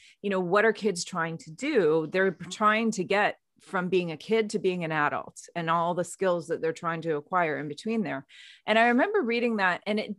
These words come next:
Speaker 1: you know, what did help me parent out of that book was it calmed me down.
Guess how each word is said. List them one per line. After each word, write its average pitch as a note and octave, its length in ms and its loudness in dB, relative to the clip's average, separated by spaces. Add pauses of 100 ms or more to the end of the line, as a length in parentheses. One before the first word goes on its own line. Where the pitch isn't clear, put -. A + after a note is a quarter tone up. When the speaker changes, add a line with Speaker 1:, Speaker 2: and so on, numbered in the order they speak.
(260)
Speaker 1:
you G#3+ 120 2
know, G#3 120 2
what F#3 420 0
did C#4+ 240 2
help A#3 320 2
me E3+ 140 -6
parent E3 480 -4 (240)
out F3 140 2
of D3+ 100 -4
that D#3 200 -2
book E3 200 -2
was E3+ 180 -2
it F3+ 140 -2
calmed A3 500 2
me E3+ 340 2
down. D#3 480 -4